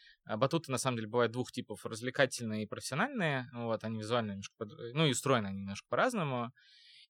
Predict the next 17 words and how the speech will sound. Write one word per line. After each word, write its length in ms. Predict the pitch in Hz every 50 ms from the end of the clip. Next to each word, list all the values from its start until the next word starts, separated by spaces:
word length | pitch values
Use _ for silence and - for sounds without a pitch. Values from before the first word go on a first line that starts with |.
| _ _ -
И, 600 | 127 127 131 131 127 127 127 123 123 120 120 120 117
э, 380 | 113 113 113 110 - - - 104
я 220 | 113 123 147 170
как 140 | 165 156 135
бы, 80 | 123
когда 160 | - 139 135 127
мы 60 | 127
туда 120 | 135 123
приходили, 420 | - 127 - 151 156 202 285 262 180
я 100 | 147 135
сам 220 | - - 131 120
люблю 580 | 117 113 107 110 113 113 113 110 107 113 110 107 -
прыгать 440 | 123 123 120 107 107 98 - - -
и 200 | 104 104 110 110
занимаюсь 340 | 107 104 120 123 117 107 -
немножко 240 | 120 113 - - 110
акробатикой. 600 | - 139 160 302 302 - - - 151 139 135